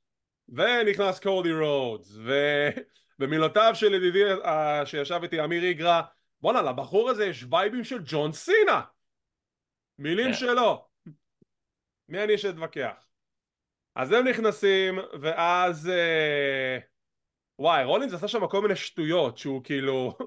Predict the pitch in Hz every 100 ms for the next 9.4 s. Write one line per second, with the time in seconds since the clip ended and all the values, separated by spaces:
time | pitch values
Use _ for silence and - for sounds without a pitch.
0 | _ _ _ 143 127 170 202 180 156 143
1 | 165 - 165 170 175 170 170 - 165 180
2 | 175 160 151 131 156 160 156 156 147 139
3 | 143 147 139 139 131 127 170 180 175 170
4 | 277 - _ _ - 143 165 190 160 147
5 | 180 170 185 165 151 139 165 160 170 151
6 | 156 170 147 160 151 - 147 165 156 165
7 | 147 151 135 131 165 196 180 165 170 160
8 | 165 156 151 165 160 139 139 139 139 139
9 | 131 165 190 196